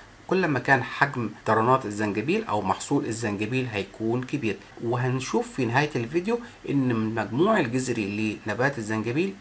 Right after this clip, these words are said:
مش كبير أو مش عميق للأسفل، فبالتالي كل ما كان القصيص واسع، كل ما كان القصيص مثالي لزراعة الزنجبيل. هرجع مرة تاني أقلب سطح التربة وأضيف جزء تربة زراعية،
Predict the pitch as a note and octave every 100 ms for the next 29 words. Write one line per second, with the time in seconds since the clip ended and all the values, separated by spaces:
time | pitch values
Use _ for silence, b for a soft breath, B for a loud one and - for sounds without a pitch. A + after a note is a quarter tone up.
0 | - A#2 C3+ F#3 - B2 A#2+ D3+ - G#2
1 | A2+ C3+ C#3 - B B B - - G#2+
2 | C3 B2+ B2+ B2+ A#2 - - - B B
3 | - D#3 D#3 - A3 F#3+ - - F3 D#3+
4 | C3 B2+ C3+ B2+ - - D3 C#3 - -
5 | - C#3 G#3+ A#3+ C4 B B - G#3+ G#3+
6 | C#3+ B2+ C3 C3 B2+ A2 - - B2 A#2
7 | - - A#2 - A#2+ A2 G#2 G#2+ G2 G#2
8 | B2 B2+ D3+ E3 C3 G2 F#2+ B B B
9 | B B - - A3+ G3+ C3+ D3+ D3 C3
10 | B2+ A2+ G2 G#2+ D3 C#3+ - C#3 - B2
11 | G3 A3+ A3+ F#3+ C3 C3+ B2+ G#2 G#2 A2
12 | A2+ - - - - A2 A#2 G2+ - A#2+
13 | C3+ D#3+ C#3 G2 F#2+